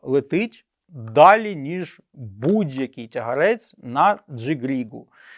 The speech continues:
Це пов'язано із формою, із діаметром, і те, як ця, е, історія вся складається, летить. І дійсно, треба віддати належне, що саме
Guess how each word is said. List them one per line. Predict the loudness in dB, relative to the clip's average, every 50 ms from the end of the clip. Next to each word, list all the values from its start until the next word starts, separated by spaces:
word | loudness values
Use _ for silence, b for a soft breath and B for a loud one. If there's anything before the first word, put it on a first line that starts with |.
| b b b b -4
Це | -4
пов'язано | -4 -2 2 4 6 6 6 4 0 -8 -8
із | -10 -10 -10
формою, | -8 -2 0 2 2 2 0 -2 -2 -2 -2 -4 -4
із | -6 -6
діаметром, | -2 2 2 2 2 0 -4 -6 -6 -8 -8 -8
і | -10
те, | -10 -6 -2 -2 0 -2 -2
як | -2 -2 -4 -4 -6
ця, | -8 -6 -4 -2 -2 -4 -6 -8 -10
е, | -10 -8 -8 -8 -8 -10
історія | -12 -12 -8 -4 -2 0 0 0 0 -2
вся | -4 -6 -6 -4 0 0 0 0
складається, | -4 -4 -2 -2 2 4 6 6 6 6 4 0 -2 -4 -2 -2
летить. | 0 -2 -2 -4 -4 -4 -4 -4 -6 -10 b b b b b b b
І | -12 -6
дійсно, | 0 2 4 6 6 4 2 -2 -6 -6 -4 -6 -6 -8 _ _
треба | -4 -2 0 0 0
віддати | -2 -2 4 6 6 6 6 4 -2
належне, | -8 -4 -2 0 0 0 -2 -4 -6 -8 -10
що | -10 -8 -6 -6 -6
саме | -4 -4 -2 -2 -2 -2 -6 -8 -10 -12